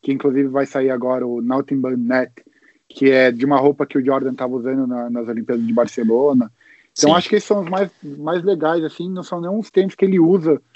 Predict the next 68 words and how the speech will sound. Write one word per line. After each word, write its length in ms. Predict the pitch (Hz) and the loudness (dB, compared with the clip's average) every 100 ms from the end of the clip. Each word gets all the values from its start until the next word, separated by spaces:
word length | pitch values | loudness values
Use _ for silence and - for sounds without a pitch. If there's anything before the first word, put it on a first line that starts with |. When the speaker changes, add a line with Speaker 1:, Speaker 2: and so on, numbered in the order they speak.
| _ _ - | _ _ -6
Speaker 1:
nos 120 | 135 | 0
Speaker 2:
Vai 100 | 120 | 2
sair 160 | - 135 | 2 2
um 80 | |
Speaker 1:
documentários, 240 | 139 139 147 | 2 0 0
Speaker 2:
Jordan, 140 | 151 | -4
Speaker 1:
mas 40 | 175 | -4
os 60 | |
Speaker 2:
vai 140 | 120 165 | -4 -4
sair 80 | |
um 60 | 135 | -6
Speaker 1:
tênis. 100 | 139 | -6
Speaker 2:
Jordan, 760 | 139 139 147 143 139 123 113 101 | -6 -6 -8 -14 -18 -20 -20 -16
o 120 | 110 | -8
Jordan, 280 | 117 123 123 | -4 -4 -6
vai 120 | 120 | -8
sair 160 | - 123 | -8 -8
um 60 | |
Jordan 240 | 131 127 135 | -4 -4 -6
um 140 | 147 | -14
Low, 260 | 156 135 135 | -12 -10 -10
né, 120 | 110 - | -14 -20
com 60 | 101 | -20
essa, 200 | - 95 | -20 -20
com 320 | 90 _ - | _ _ -18
essa 140 | - | -12
Speaker 1:
É, 20 | |
Speaker 2:
temática. 460 | 131 143 135 - 117 | -6 -6 -6 -12 -16
Speaker 1:
exato, 420 | 117 135 127 _ _ - | -10 -10 -10 _ _ -14
o 100 | 117 | -8
Jordan 280 | 120 117 95 | -8 -6 -6
Speaker 2:
Ah. 80 | |
Speaker 1:
Low, 200 | 123 123 | -4 -4
Not 240 | 123 120 - | -4 -6 -6
But 160 | 123 117 117 | -6 -2 2
That, 340 | 120 147 - _ _ | 4 4 -2 _ _
que 100 | - | 0
existe 360 | 156 135 175 170 | 2 4 2 0
um 80 | 143 | 2
Jordan 340 | 139 135 139 | 2 2 -2
sete 300 | - 139 147 | -2 -4 -4
com 60 | 139 | -10
essa 120 | - | -8
temática, 400 | 131 127 135 131 | -8 -6 -8 -6
agora 180 | 127 123 | -4 -2
vai 120 | 120 | -2
Speaker 2:
Sim. 80 | 113 | -2
Speaker 1:
sair 100 | 120 | -4
o 40 | |
Jordan 260 | 123 120 120 | -4 -4 -4
um 220 | 120 127 | -2 0
Low. 260 | 117 127 139 _ _ _ - | 2 0 -2 _ _ _ -12
Speaker 2:
Isso. 160 | 98 | -2
Speaker 1:
É, 340 | 117 117 117 117 | 2 2 2 -2
então 260 | 120 170 - | 0 2 2
são 140 | 196 | 0
os 120 | 190 | 2
tênis 260 | 185 180 185 | 2 2 0
que 120 | 202 | -2
são 200 | - 196 | 2 2
inspirados 760 | 208 - 226 185 175 214 226 202 | 2 2 4 6 4 0 -6 -10
em 160 | 214 | -10
jogos 440 | 160 165 196 196 - | -6 -6 -6 -10 -10
que 80 | |
aparecem 720 | 190 - 185 156 170 - 160 143 | -10 -6 -4 -4 -8 -10 -12 -8
durante 380 | 139 135 - | -8 -10 -14
a 40 | 131 | -16
série. 360 | - 131 151 | -8 -4 -4